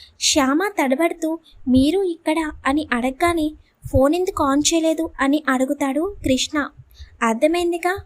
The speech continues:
వచ్చిన వ్యక్తి ఎవరో. "అది ఫోన్ బ్రేక్ అయింది, న్యూ మొబైల్ తీసుకోవాలి, బయటికి వెళ్ళాలి" అని చెప్పగానే,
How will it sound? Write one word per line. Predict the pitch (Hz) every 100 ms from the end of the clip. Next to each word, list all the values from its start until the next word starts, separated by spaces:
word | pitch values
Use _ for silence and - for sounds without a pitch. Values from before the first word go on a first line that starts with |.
| 277
వచ్చిన | 247 240 302 320
వ్యక్తి | 320 -
ఎవరో. | 302 277 294 320 - - - - -
"అది | 247 240 339 330 - -
ఫోన్ | 285 294
బ్రేక్ | 330 277 269 277 330
అయింది, | 320 302 285 - - - 240
న్యూ | 254 311
మొబైల్ | 349 339 311 330
తీసుకోవాలి, | - 262 262 - 302 294 285 - _ _ -
బయటికి | 233 240 262 339
వెళ్ళాలి" | 330 247 196 196 - 254
అని | 269 302 277
చెప్పగానే, | 262 277 285 277 330